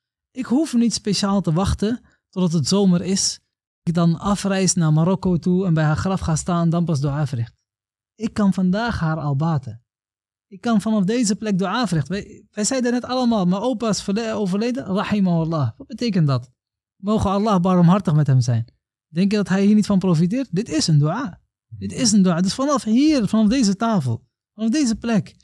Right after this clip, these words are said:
of je nou in Australië woont, of in Marokko, of in Turkije, of in Nederland, kun jij al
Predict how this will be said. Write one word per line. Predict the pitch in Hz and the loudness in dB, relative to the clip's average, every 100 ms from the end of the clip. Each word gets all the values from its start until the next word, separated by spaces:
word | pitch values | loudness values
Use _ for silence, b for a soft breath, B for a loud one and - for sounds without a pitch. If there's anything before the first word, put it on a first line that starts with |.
| _ _ | _ _
of | 220 196 | -6 -2
je | 208 | 2
nou | 233 233 | 2 2
in | 220 | 0
Australië | 214 196 240 - 262 220 | 0 0 -2 -2 0 -2
woont, | 180 160 151 | 0 0 -2
of | 156 | -2
in | 170 | -2
Marokko, | 196 262 - 180 | 0 -4 -6 -6
of | 156 | -2
in | 165 | -2
Turkije, | 165 180 233 262 214 | -2 -6 -6 -4 -2
of | 170 | 0
in | 180 | 0
Nederland, | 262 214 226 269 - _ _ _ _ _ _ | 0 0 0 -4 -8 _ _ _ _ _ _
kun | - 254 254 | 0 4 4
jij | 202 185 | 4 0
al | 175 208 185 - | -2 -2 -4 -8